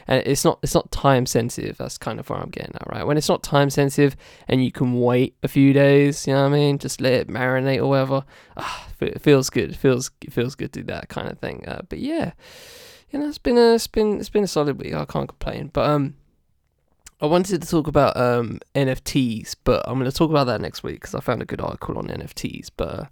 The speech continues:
yeah, uh, that's been, <laughs> that's been, that's been a rapidly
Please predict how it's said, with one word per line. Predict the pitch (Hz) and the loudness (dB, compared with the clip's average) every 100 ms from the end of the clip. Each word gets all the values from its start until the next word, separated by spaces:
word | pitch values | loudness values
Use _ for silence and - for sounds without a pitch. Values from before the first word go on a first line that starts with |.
| - - - - | -20 -20 -20 -2
yeah, | 127 113 | 2 2
uh, | 87 110 98 | 0 -2 0
that's | 143 139 | -2 -2
been, | - - | 0 0
<laughs> | |
that's | 131 - | 0 -2
been, | - - - - - - - | -6 -8 -8 -14 -18 -20 -12
that's | - 131 | -2 2
been | 143 | 4
a | 135 | 4
rapidly | 131 135 127 - 127 131 127 120 | 4 4 4 2 4 2 2 0